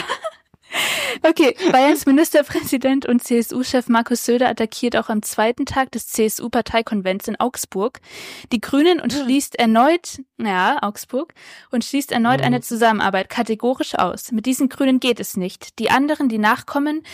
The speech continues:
Speaker 1: sind noch ideologischer. Okay.
Speaker 2: Aha, aha.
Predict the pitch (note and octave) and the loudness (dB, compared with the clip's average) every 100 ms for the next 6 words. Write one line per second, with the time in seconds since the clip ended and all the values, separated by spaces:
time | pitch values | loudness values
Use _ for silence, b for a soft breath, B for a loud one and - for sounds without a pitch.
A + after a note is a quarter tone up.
0 | B B - B3+ B3+ - A#3+ - A3 G3+ | B B 0 2 4 4 2 2 -2 0
1 | F#3 F#3 F3 E3 - - G3+ _ _ _ | 2 0 -2 -4 -6 -8 -12 _ _ _
2 | - - - - A#3+ _ _ _ _ _ | -14 -6 -4 -4 -8 _ _ _ _ _
3 | - B2 A#2 C3+ D#3 G#2+ A#2+ C3+ A#2+ | -2 0 0 2 2 2 0 -2 -4